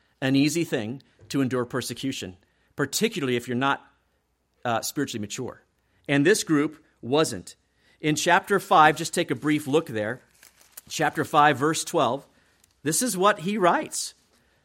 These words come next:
"For though by this time you ought to be teachers, you need someone to teach you again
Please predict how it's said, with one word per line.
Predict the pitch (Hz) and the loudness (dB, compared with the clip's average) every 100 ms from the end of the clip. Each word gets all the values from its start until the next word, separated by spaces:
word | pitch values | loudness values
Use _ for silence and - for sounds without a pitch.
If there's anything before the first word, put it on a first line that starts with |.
| _ - | _ -8
"For | - 180 | 2 4
though | 170 226 254 | 8 10 8
by | 190 202 | 8 4
this | 185 220 - | 4 2 0
time | 214 190 190 | 0 2 2
you | 180 180 | 2 2
ought | - 190 - | 2 0 0
to | 156 | -4
be | 156 | -4
teachers, | 151 - 285 214 - 135 120 - - - _ _ | -4 -4 -4 -2 0 0 -2 -8 -12 -20 _ _
you | 117 156 302 | -8 -2 0
need | 302 262 | 2 0
someone | - 208 196 180 175 | 2 2 4 2 2
to | 160 | -2
teach | 139 180 156 - | -2 -2 -4 -4
you | 143 269 143 98 - _ _ 139 | -2 0 0 -4 -12 _ _ -4
again | 139 147 220 104 107 131 | -2 2 2 2 -2 -6